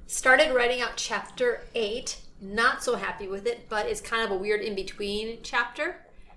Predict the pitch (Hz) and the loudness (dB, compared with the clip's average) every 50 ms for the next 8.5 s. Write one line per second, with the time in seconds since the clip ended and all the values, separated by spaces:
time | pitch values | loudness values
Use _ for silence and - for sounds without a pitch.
0 | - - - 208 185 208 208 202 196 196 202 202 196 185 - 214 202 - 208 196 | -18 -14 -12 -10 -8 -4 -2 0 0 2 2 0 -2 -2 -2 -4 -4 -4 -4 -8
1 | 175 - - 190 196 185 - 180 180 180 185 196 202 196 196 214 208 - - - | -8 -4 -4 -4 -4 -4 -6 -10 -10 -8 -6 -4 0 2 2 2 2 0 -4 -2
2 | - 247 247 247 - - - 226 202 190 196 - - - - - - 214 214 208 | 0 0 0 0 -2 -4 0 0 0 0 -2 -4 -6 -10 -16 -4 -2 -2 0 0
3 | 214 202 202 196 185 185 185 - - 190 170 175 180 180 175 190 180 180 180 170 | -2 -4 -4 -6 -4 -4 -6 -4 -6 -8 -6 -6 -6 -6 -4 -4 -4 -4 -4 -6
4 | 170 175 170 - - - - - - - - - - 160 160 - - - - 160 | -6 -8 -8 -8 -10 -12 -4 6 8 8 8 6 -4 -10 -12 -10 -6 -6 -6 -4
5 | - - - - - - - - - - - - - - - - - - - - | -4 -4 -2 -2 -2 -2 -4 -4 -8 -8 -6 -6 -8 -6 -6 -4 -2 0 0 0
6 | - - - - - - - - - - - - - - - - - - 269 262 | 0 0 -2 -4 -4 -6 -8 -8 -8 -8 -8 -8 -8 -8 -10 -10 -2 2 4 4
7 | - - - - - - - - - - - - - 226 226 - 269 427 453 - | 4 2 -2 -4 -8 -10 -14 -14 -12 -14 -12 -8 -4 -4 0 2 2 2 2 2
8 | - - - 214 214 - - - - | 0 -4 -4 -4 -6 -6 -8 -12 -12